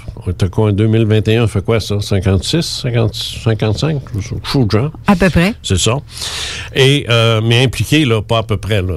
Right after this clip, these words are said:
Speaker 1: tu sais, je veux dire, euh, dans, dans toutes les, les, les cellules de mon corps, dans, euh, la recherche de réponses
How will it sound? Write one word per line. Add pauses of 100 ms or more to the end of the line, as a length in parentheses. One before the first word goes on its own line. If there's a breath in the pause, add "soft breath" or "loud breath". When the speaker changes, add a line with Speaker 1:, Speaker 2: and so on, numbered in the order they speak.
Speaker 1:
tu
sais,
je
veux
dire,
euh,
dans,
dans
toutes
les,
les,
les
cellules
de
mon
corps,
dans,
euh,
la
recherche (520 loud breath)
de
réponses